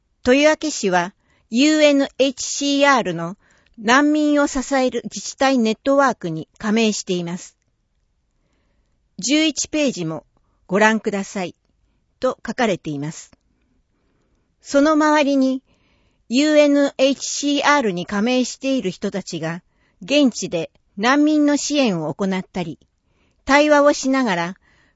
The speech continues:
困りごとなどを聞いたりしている十一枚の写真が掲載されています。写真の説明、終わり。四ページ、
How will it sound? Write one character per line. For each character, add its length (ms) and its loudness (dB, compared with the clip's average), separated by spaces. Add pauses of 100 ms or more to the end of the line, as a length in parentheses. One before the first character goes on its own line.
困 260 4
り 140 0
ご 140 4
と 120 0
な 140 4
ど 180 4
を 80 -4
聞 200 -2
い 60 -6
た 140 -2
り 100 -2
し 200 -12
て 140 -2
い 120 -2
る 220 -6 (420)
十 220 0
一 220 -2
枚 200 0
の 100 -6
写 200 -6
真 300 -4
が 200 -6
掲 160 0
載 240 -4
さ 140 -8
れ 100 -6
て 140 -12
い 80 -10
ま 140 -10
す。 240 -20 (1300)
写 240 0
真 280 0
の 100 0
説 360 -4
明、 320 -2 (480)
終 120 0
わ 120 0
り。 220 -10 (2250)
四 300 2
ペ 200 -2
ー 60 0
ジ、 260 -16